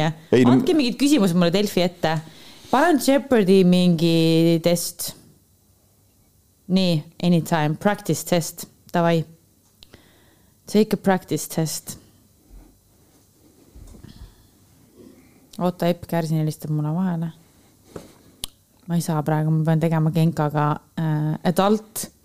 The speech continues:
Speaker 1: Võta vastu. Vaata, mis
Speaker 2: Side
Speaker 1: ütleb.
Speaker 2: test või
Speaker 1: See on ka huvitav olla. Palju huvitavam.
Speaker 2: Oota. Epp, kallis, sind kohe lastakse sisse.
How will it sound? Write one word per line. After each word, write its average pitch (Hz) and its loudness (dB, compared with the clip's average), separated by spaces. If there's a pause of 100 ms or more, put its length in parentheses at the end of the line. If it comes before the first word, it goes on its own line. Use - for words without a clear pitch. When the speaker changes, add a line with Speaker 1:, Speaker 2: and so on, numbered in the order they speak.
(160)
Speaker 1:
Võta 131 2
vastu. 131 0 (600)
Vaata, 104 2
mis 120 4
Speaker 2:
Side 139 2
Speaker 1:
ütleb. 202 2
Speaker 2:
test - -6
või 180 0 (260)
Speaker 1:
See - -2
on 101 0
ka 156 2
huvitav 98 4
olla. 85 2 (320)
Palju 101 4
huvitavam. 113 4
Speaker 2:
Oota. 92 2 (480)
Epp, 294 0
kallis, 285 0
sind 247 -2
kohe 302 4
lastakse 240 -2
sisse. 202 -2